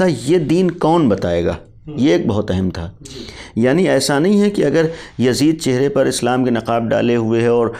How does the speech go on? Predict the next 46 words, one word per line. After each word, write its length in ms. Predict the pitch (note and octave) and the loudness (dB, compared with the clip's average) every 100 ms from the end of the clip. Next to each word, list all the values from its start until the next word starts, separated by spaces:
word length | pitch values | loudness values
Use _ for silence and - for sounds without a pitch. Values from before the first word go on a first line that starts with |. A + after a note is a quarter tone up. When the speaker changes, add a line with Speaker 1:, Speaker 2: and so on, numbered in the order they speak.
| - - | -14 -10
Speaker 1:
अपने 300 | G#2 G#2+ B2 | -6 -2 0
को 100 | A#2+ | 0
हाकिम 360 | G#2+ G2+ A#2 A2+ | -2 0 0 -2
इस्लामी 420 | A2 G#2 A2 B2+ | -2 0 0 0
कह 200 | A#2 G#2 | 0 0
रहा 140 | G#2 | 0
है 100 | A#2 | 0
तो 120 | A#2 | 0
अब 280 | G#2 G#2+ - - | -2 -4 -6 -2
दुनिया 320 | G#2+ A#2+ A#2 | 0 2 2
गलतफहमी 500 | A2+ A2 G#2 G#2 A#2 | 2 0 0 0 0
का 80 | A#2 | -2
शिकार 340 | - G#2+ G#2+ | -2 -2 0
होगा, 480 | A2+ A2+ A2 - A2 | 2 2 0 -2 -4
हो 100 | A2+ | 0
जाएगी 360 | G#2+ G#2+ G#2+ G#2+ | 2 2 2 2
यजीद 300 | G2 A2+ G#2 | 2 0 -2
इस्लाम 340 | - G2 F#2 | -2 -2 -2
बताएगा। 420 | F2 E2 E2+ - - | -4 -4 -6 -4 -2
नहीं, 240 | E3 E3+ - - - | 0 0 -4 -16 -6
इस 140 | C3 | -4
कुर्बानी 440 | - A2+ G#2+ C3+ E3+ | 0 0 2 2 2
का 100 | D3+ | 0
एक 100 | C3 | 0
मकसद 340 | B2+ - D3+ - | -4 -4 -2 -4
था 60 | |
कि 100 | D#3 | -4
दीन 340 | F2+ A#2 D#3+ F#3 | -2 0 2 2
को 120 | E3 | 0
समझना 480 | D#3+ C#3+ C#3 D3+ D3+ | 0 0 2 2 2
है 260 | E3+ F#3+ - - - | 2 0 -4 -16 -4
और 180 | C3+ G#2 | -2 0
दीन 380 | G2 D3 G#3 | 0 2 2
को 120 | G3 E3 | 2 0
समझने 460 | B2 B2+ C#3+ F3 | 0 0 2 0
के 80 | E3+ | -2
साथ 220 | - B2 | -2 -2
साथ 220 | B2+ F3 E3+ | 0 -2 0
वो 120 | C3 | 0
दीन 300 | A2+ C3+ E3 | 0 0 0
कौन 420 | E3 - C#3 G#3 F#3+ | -2 0 2 2 2
बताएगा 420 | - C3+ D3 F3 | 0 0 0 0
उन्हें 300 | D#3+ C#3+ E3+ | 2 0 0
पहचानना 500 | G2+ - F2+ F#2 F#2 | -2 -4 -4 -2 -4
है। 100 | D2+ | -6
Speaker 2:
बेशक। 240 | - - | -10 -14